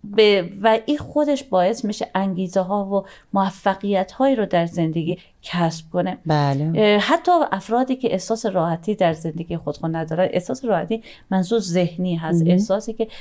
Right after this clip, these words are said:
Speaker 1: در ذهن از اونا راحت گرفتن و مشکلات رو ندارن، ممکن است زنده باشن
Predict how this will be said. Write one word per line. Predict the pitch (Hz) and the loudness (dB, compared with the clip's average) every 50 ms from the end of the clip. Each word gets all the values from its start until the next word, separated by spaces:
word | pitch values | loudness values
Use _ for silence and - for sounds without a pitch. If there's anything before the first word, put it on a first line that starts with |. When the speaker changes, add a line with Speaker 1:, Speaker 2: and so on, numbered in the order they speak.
| - - - | -18 -6 2
Speaker 1:
در | - 190 185 | 4 4 4
ذهن | 180 180 214 247 247 214 196 | 4 2 0 0 0 2 0
از | 165 160 170 165 | 0 0 0 -2
اونا | 165 170 175 170 | -2 0 0 2
راحت | 165 180 170 170 170 170 170 - | 4 4 4 4 2 0 0 0
گرفتن | - 175 175 170 170 - - 277 262 | -2 -2 -2 -2 -2 0 2 2 2
و | 214 | 2
مشکلات | 170 - - - 175 170 165 160 160 165 | 0 -4 -4 -4 -2 0 0 0 -2 -2
رو | 175 170 | -2 0
ندارن، | 165 165 165 156 165 165 185 214 - - - - - - - 226 | 0 0 0 0 0 0 0 -2 -2 -8 -20 -20 -16 -6 0 2
ممکن | 233 247 247 247 320 359 403 359 | 4 4 2 2 -2 -4 -4 -4
است | - - - | -4 0 0
زنده | 202 180 175 170 175 165 | 2 2 2 2 2 0
باشن | 160 156 151 156 - - - - | 0 0 -2 -2 -2 -6 -6 -8